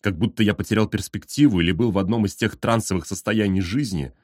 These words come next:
когда ты не можешь отличить действительно важное от неважного. Изнутри всё порой выглядит размыто. Но снаружи всё было так ясно,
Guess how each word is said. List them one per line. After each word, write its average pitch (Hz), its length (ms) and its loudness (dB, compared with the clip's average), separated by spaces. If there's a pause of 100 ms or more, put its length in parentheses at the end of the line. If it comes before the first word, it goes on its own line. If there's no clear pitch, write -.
(240)
когда 90 260 -2
ты - 120 -2
не 104 120 4
можешь 107 360 0
отличить 92 560 -4
действительно 87 720 -4
важное 90 480 -2
от - 120 -6
неважного. 98 600 -4 (1000)
Изнутри 90 540 -2
всё - 240 -4
порой 98 260 0
выглядит 92 500 -4
размыто. 90 560 -6 (1000)
Но 78 220 -2
снаружи 90 460 -2
всё - 220 -6
было 87 240 -4
так - 420 -4
ясно, 90 480 -2